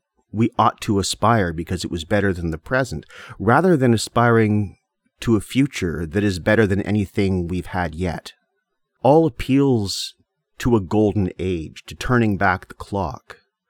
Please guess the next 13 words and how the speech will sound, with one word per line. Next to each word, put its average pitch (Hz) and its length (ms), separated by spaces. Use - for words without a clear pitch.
are 110 180
appeals 120 580
to 107 260
ossified 98 640
standards, - 560
I - 80
think. - 320
They 107 240
are 101 480
statements - 800
to 143 300
the 107 100
present 120 640